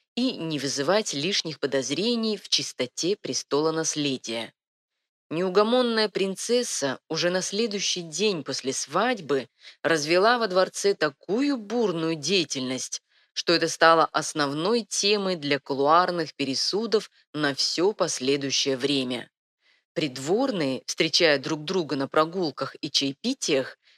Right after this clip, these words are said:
первым делом узнавали друг друга, ну что она выкинула на этот раз. Дамы буквально дрались за портних, спешно перешивая все свои наряды по новой повестке. В моду вошли строгость,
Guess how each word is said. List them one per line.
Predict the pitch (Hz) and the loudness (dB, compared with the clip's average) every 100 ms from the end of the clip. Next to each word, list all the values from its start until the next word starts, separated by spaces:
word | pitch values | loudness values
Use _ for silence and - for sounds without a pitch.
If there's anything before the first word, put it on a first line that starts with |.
| _ - | _ 0
первым | 185 247 208 214 180 | 4 4 4 -2 -2
делом | 156 196 175 151 | 2 4 4 2
узнавали | 135 147 143 156 143 | 0 0 4 6 4
друг | 127 131 131 | 2 -2 -6
друга, | 127 208 262 208 185 - _ _ | -4 0 2 4 2 0 _ _
ну | 190 214 | -2 0
что | 196 - 220 190 | 2 2 4 4
она | 160 156 143 | 4 2 0
выкинула | 131 156 147 - 185 185 | -2 -4 -4 -4 0 2
на | 185 190 | 4 4
этот | 180 190 196 | 2 2 2
раз. | 185 175 175 - - _ _ _ _ _ - | 2 2 0 -8 -14 _ _ _ _ _ -14
Дамы | 131 156 240 262 180 127 | -2 2 2 0 -2 -4
буквально | 127 151 156 175 190 190 180 | -6 -8 2 4 4 2 0
дрались | 180 214 233 226 185 | 2 2 2 -2 -4
за | 120 151 | -4 -4
портних, | - 156 135 180 180 139 - - _ _ | 0 -2 -2 -4 -2 -2 -4 -10 _ _
спешно | - - 196 160 147 131 | -10 0 2 2 2 0
перешивая | 139 143 143 147 151 135 | 0 0 2 4 4 2
все | - 160 | -2 -2
свои | 143 135 143 | -2 -2 -2
наряды | 135 139 151 214 233 165 127 - | 0 2 4 4 4 0 -4 -2
по | 143 | -2
новой | 139 143 196 180 165 | 0 -2 -2 -2 0
повестке. | 165 165 185 139 - - 120 123 _ _ _ - | 0 2 0 -2 -6 -8 -8 -8 _ _ _ -10
В | 147 | -4
моду | 190 247 254 151 - | 0 0 0 -4 -4
вошли | 139 160 - 202 254 | -2 0 2 0 -2
строгость, | - 185 180 151 147 180 - - | -4 0 2 2 0 -2 -4 -12